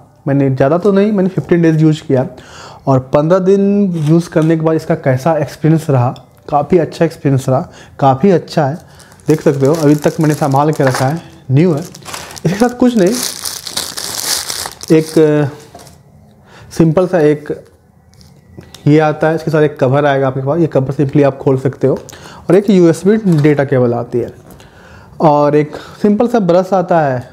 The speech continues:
और एक आप थोड़ा सा ऑयल आता है। आप ऑयल आप कभी-कभी इसमें डाल सकते हो, वो as a lubricant का काम करता है।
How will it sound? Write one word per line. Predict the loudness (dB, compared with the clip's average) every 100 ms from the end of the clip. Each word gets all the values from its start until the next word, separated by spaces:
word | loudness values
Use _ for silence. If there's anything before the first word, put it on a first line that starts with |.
| -4
और | -2 0
एक | 0 -2
आप | -4 -4 -2
थोड़ा | -2
सा | -2
ऑयल | 0 2 2 2
आता | 0 -4
है। | -4 -4
आप | -4 0
ऑयल | 2 2 2
आप | 0 0 -2
कभी-कभी | 0 0 0
इसमें | 0 0
डाल | 2 0
सकते | -2 0
हो, | -2 -2 -12 0
वो | 2
as | 2 -2 -2
a | 2 4
lubricant | 4 2 2 -2 -2
का | -6
काम | -6 -6 -6
करता | -6 -8 -10
है। | -14